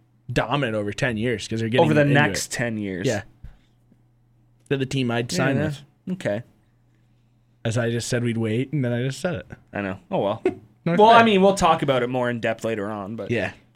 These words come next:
Speaker 2: um, as we start out most shows, our traffic reports, uh, mine wasn't good. Uh, Collins was good, and
Speaker 1: Blah.
Speaker 2: we're gonna
Speaker 1: Mine
Speaker 2: introduce
Speaker 1: was
Speaker 2: this
Speaker 1: blah.
Speaker 2: to Joel. So.
Speaker 1: Mine was meh.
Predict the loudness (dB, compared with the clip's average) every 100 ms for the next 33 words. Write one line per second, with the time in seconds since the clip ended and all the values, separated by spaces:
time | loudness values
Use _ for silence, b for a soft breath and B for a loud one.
0 | _ -10 -8 -8 -12 -16 _ _ _ -6
1 | -4 -4 2 2 2 0 0 -2 -2 -2
2 | -2 -2 -2 -4 0 0 0 -6 -8 -10
3 | -6 -4 -4 -4 -2 0 -2 B B B
4 | B B B _ _ 0 4 4 4 4
5 | 4 4 0 2 4 6 4 2 0 0
6 | 2 6 6 4 2 -2 -2 0 2 4
7 | 2 0 -2 -4 -2 4 6 4 2 2
8 | 6 6 6 6 6 6 6 4 4 4
9 | 2 0 2 2 2 -2 -4